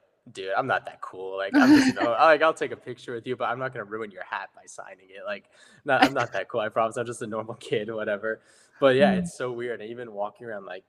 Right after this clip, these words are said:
Speaker 1: campus, like, on, like, college, like, like, you know, you have your headphones and you're walking to
Speaker 2: Mm.
Speaker 1: class and you just see people, like, looking at you and you're just like,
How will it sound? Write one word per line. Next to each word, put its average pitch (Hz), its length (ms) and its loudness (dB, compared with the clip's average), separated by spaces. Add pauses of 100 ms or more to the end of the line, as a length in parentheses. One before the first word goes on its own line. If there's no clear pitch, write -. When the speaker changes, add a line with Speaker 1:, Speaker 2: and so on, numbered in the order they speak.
Speaker 1:
campus, 104 560 -10
like, 92 160 -8
on, 98 100 -6 (180)
like, 98 140 -10
college, 107 400 -4
like, 95 280 -10 (760)
like, 180 220 6
you 208 100 -6
know, 202 140 6
you 185 140 0
have 180 100 -2
your 165 80 -6
headphones 131 340 -6
and 135 100 -4
you're 117 100 -4
walking 131 280 0
to - 60 -8
Speaker 2:
Mm. - 40 -12
Speaker 1:
class 120 320 0
and 127 140 -10
you 123 60 -6
just 120 180 -10
see 113 140 -14
people, 113 260 -8
like, 95 160 -4
looking 117 340 -4
at 95 160 -2
you 98 160 -8
and 98 100 -8
you're 101 120 -10
just 107 220 -10
like, 90 180 -6